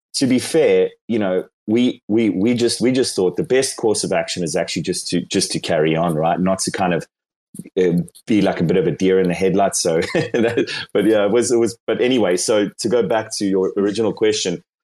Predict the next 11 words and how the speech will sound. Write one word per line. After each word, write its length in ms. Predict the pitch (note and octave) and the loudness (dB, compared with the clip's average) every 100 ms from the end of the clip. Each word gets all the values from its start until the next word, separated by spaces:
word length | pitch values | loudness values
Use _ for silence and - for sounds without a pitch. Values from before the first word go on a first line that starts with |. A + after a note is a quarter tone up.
| _ | _
yes, 480 | G2+ A#2+ G2+ - - | 0 2 0 -2 -4
um, 460 | G2+ F#2 F2+ F2 - | -2 -2 -2 -6 -4
it, 240 | G#2+ F2 _ _ | -4 -4 _ _
it, 140 | F#2+ - - | -4 -4 -6
it 320 | - A#2+ C3 B2 | -2 0 0 2
was 180 | B2 | 0
kind 240 | - A2+ A#2+ | 0 -2 0
of 180 | G2+ - | -2 -2
in 160 | A#2 A2+ | -2 0
the 80 | |
roadmap 520 | G2 F#2 G#2 G2 F#2+ | 2 2 2 0 -2